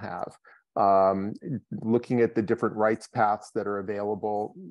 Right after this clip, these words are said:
especially in terms of split rights, because in most cases, for most films these days especially, those all rights deals don't exist. And that's about all I'm gonna say about all rights deals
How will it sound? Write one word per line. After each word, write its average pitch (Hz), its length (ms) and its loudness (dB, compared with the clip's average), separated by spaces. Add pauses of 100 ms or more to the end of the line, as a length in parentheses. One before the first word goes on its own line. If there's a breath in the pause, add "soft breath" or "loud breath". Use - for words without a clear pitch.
(180)
especially 120 500 0
in 107 80 0
terms 107 280 -6
of - 80 -14
split - 260 0
rights, 107 320 0
because 98 440 -4
in 95 220 -6
most 104 380 -2
cases, 101 640 -2
for 107 120 2
most 107 320 0
films 104 260 -2
these 110 260 -4
days 110 280 -2
especially, 151 600 -2 (100)
those 98 300 -4
all 107 200 -2
rights 98 340 -4
deals 95 340 -6
don't 92 180 -6
exist. 127 340 -4
And 110 140 -6
that's 107 180 -6
about 107 260 0
all 107 220 -2
I'm 98 120 -8
gonna 92 200 -12
say 113 220 -2
about 120 260 2
all 127 160 -2
rights 131 300 -4
deals 143 360 -2